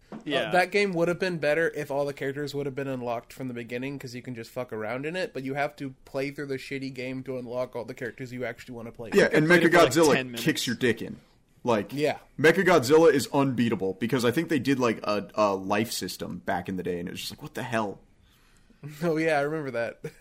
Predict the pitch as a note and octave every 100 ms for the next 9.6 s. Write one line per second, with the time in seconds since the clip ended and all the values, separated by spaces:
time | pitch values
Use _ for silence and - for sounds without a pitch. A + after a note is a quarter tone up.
0 | F3 G#3+ C4+ - F4+ - D4 F3 D#3+ D#3
1 | G#3 - A#3 F3+ D#3 D3+ C#3 - - D3+
2 | C#3+ E3 F#3 - B3 B3+ G3 - - F#3
3 | G3+ - A3 C4+ A#3+ A3 E3+ F#3 D3 G3
4 | C4+ - - E3+ _ _ - F#3 E3 D3+
5 | D3 C3+ C3 C#3+ _ _ D3 D3+ C#3 C#3+
6 | - F3 E3+ E3+ E3 D3+ - - A3+ A#3+
7 | F3 E3+ F#3 F#3 C#3 C#3+ F3+ F3+ D#3 E3
8 | E3+ E3 D3+ D#3+ D#3+ D3+ C#3+ B2+ B2+ D3
9 | E3 A3+ G3 F3+ E3 D#3+